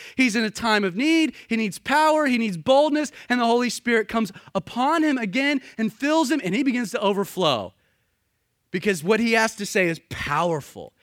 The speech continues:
and it is totally contrary to the Peter we've ever known beforehand.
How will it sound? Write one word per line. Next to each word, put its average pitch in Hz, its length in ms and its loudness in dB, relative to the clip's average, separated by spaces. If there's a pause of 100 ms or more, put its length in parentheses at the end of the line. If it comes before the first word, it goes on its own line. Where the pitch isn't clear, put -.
(180)
and 202 240 2
it 269 140 0
is 233 220 -2
totally 240 500 -2
contrary 151 880 -4 (240)
to 208 120 -6
the 185 120 -4
Peter 226 420 -2
we've 185 160 -2
ever 170 220 -2
known 165 260 -2
beforehand. 131 480 -8